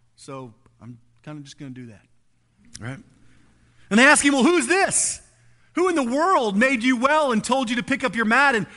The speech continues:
broke the Sabbath by having you carry this straw mat that you laid on for thirty-eight years?" And the guy who has healed had no idea.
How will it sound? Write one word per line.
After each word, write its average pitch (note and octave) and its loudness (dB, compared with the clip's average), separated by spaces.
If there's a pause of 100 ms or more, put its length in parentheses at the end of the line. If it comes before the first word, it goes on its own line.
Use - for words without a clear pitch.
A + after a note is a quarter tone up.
(140)
broke A3+ -2 (380)
the E3+ -6
Sabbath A3+ -2
by D#3 -4
having F#3+ -2
you D3+ -6
carry G3 -4
this C3 -10
straw G#3+ -6
mat E3+ -6 (260)
that E3+ -8
you D3 -4
laid F3 -4
on C3+ -8
for B2+ -14
thirty-eight D3 -10
years?" C3+ -8 (400)
And D#3 -6
the D#3 -6
guy F3+ -2
who F3 0
has D3+ -2
healed D#3 -6 (240)
had G3+ -10
no A3 -8
idea. G#3 -14